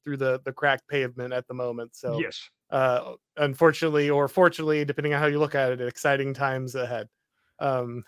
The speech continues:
Speaker 1: <laughs> so that said, uh,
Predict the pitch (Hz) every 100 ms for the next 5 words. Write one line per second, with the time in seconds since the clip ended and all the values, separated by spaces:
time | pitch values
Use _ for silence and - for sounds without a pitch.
0 | _ _ - 254 - 247 - 233 - 220
1 | - - - - - - _ - 208 202
2 | 240 240 208 165 185 185 175